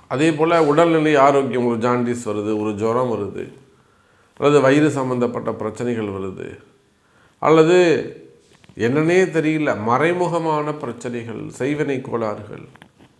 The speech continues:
அப்ப இந்த மாதிரியான உடல்நிலை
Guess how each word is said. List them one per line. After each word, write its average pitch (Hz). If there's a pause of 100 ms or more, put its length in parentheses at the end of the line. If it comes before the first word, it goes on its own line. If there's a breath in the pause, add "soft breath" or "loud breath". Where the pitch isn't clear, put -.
(840 soft breath)
அப்ப 170 (280)
இந்த 180 (200)
மாதிரியான 147 (180)
உடல்நிலை 147